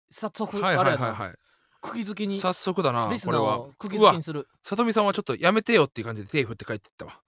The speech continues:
Speaker 1: え、でも、メロメロという絵文字もつけてくれてんねん。
Speaker 2: いや、その、メロメロだったけども、
Speaker 1: うん。
Speaker 2: よくよく聞いたら、これ、金玉の話やんけ。じゃあ、私帰るわっていう
Speaker 1: <laughs>
Speaker 2: 意味合いの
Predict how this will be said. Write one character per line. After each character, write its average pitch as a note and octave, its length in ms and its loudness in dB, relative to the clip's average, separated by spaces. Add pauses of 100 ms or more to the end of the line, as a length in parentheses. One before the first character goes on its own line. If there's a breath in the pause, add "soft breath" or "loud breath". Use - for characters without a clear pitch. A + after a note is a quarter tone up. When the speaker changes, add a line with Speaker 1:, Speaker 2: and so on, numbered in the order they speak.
(160)
Speaker 1:
え、 C#4+ 80 10
で E4+ 60 4
も、 G#3+ 160 4
メ G#3 160 6
ロ D#4 120 8
メ E4+ 100 6
ロ G4+ 120 10
と B3+ 140 4
い F#3 240 4
う F3+ 80 -2
絵 F#3+ 100 0
文 F#3+ 120 4
字 G3 80 -6
も E3 100 -2
つ - 80 -8
け D3+ 80 -4
て - 60 -2
く F3 40 4
れ D#3+ 40 4
て C#3 60 2
ん D#3+ 40 0
ね - 0 -
ん。 - 20 2
Speaker 2:
い D#3 40 2
や、 - 20 0
そ D3+ 40 -2
の、 F3+ 40 -6
メ F#3+ 60 4
ロ A#3+ 120 6
メ B3+ 80 2
ロ B3+ 80 2
だ B3+ 80 2
っ A#3+ 40 -4
た A#3 100 -4
け G3 80 0
ど G#3 80 2
も、 A#3 120 0
Speaker 1:
う - 20 0
ん。 - 20 -2
Speaker 2:
よ - 100 2
く C4 80 0
よ C4 120 0
く B3+ 80 -8
聞 B3 160 -4
い - 20 -6
た A#3+ 60 -4
ら、 F3+ 80 0
こ D3 80 2
れ、 C#3 60 -4
金 A#3 180 -6
玉 A#3 180 2
の D#3+ 80 4
話 D#3 300 2
や D3 40 0
ん C#3 40 -6
け。 C3+ 100 -4
じ F#3+ 100 4
ゃ C#3 40 12
あ、 D3 60 12
私 D#3 220 4
帰 D#3 200 8
る F#3 80 12
わ G#3+ 100 12
っ - 160 6
て C#4 60 4
い - 40 12
う - 20 12 (440)
Speaker 1:
<laughs> C#4+ 340 10
Speaker 2:
意 F3 100 0
味 E3+ 120 6
合 E3 60 8
い E3 40 8
の D#3 200 4